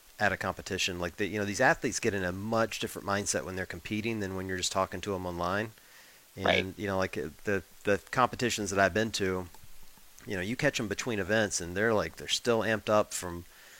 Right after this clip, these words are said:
Speaker 1: working out and they're thinking about the next one and their score, and half the time they're pissed off 'cause they didn't win the heat they were in, and it's just not a good time.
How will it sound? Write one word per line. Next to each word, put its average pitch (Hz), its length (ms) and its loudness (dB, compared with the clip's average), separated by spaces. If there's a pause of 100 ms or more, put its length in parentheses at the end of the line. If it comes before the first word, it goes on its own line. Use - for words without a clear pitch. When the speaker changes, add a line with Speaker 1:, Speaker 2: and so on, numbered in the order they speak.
(220)
Speaker 1:
working 113 300 4
out 104 280 8
and 87 80 0
they're 80 80 -4
thinking 123 300 -2
about 110 200 2
the 98 60 -4
next 107 300 0
one 104 160 -2
and 90 100 -4
their 78 80 -4
score, 110 440 0
and - 100 0
half 113 220 -2
the 117 120 -4
time 107 200 0
they're 87 100 -2
pissed - 340 -4
off 104 260 4
'cause 101 140 -6
they 95 80 -2
didn't 101 220 -2
win 101 200 -2
the 92 180 -2 (300)
heat 110 240 -2
they 107 120 4
were 101 160 2
in, 101 340 2
and 87 200 -4 (400)
it's - 100 -10
just - 200 -2
not 98 180 4
a 92 40 4
good 85 240 -4
time. 78 280 -4